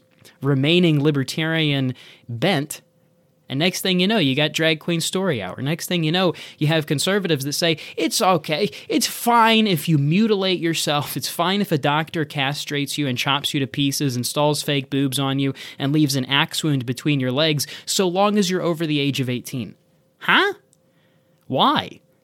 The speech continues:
Right? Wh-, why, why would we be okay with that? That's disgusting. That's horrifying.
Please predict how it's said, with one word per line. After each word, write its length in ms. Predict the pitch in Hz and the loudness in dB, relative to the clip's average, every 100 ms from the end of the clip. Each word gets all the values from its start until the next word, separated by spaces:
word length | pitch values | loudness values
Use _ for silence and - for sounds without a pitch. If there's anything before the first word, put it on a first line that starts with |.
| _ | _
Right? 160 | - 190 | 0 2
Wh-, 220 | 185 190 | 2 2
why, 240 | 185 170 180 | 2 2 4
why 240 | 151 160 | 4 6
would 220 | 196 202 | 6 2
we 240 | 175 175 160 | 2 -2 -2
be 260 | 147 160 | -2 0
okay 300 | 147 143 151 | 0 0 -2
with 160 | 202 196 | -2 -4
that? 200 | 104 - | -6 -6
That's 260 | 135 139 - | -4 -4 -4
disgusting. 600 | 151 - 220 - 131 120 | -4 -2 -2 -2 -6 -4
That's 160 | 127 | -6
horrifying. 800 | - - 202 262 - 117 87 - | -8 -2 0 2 0 -4 -10 -14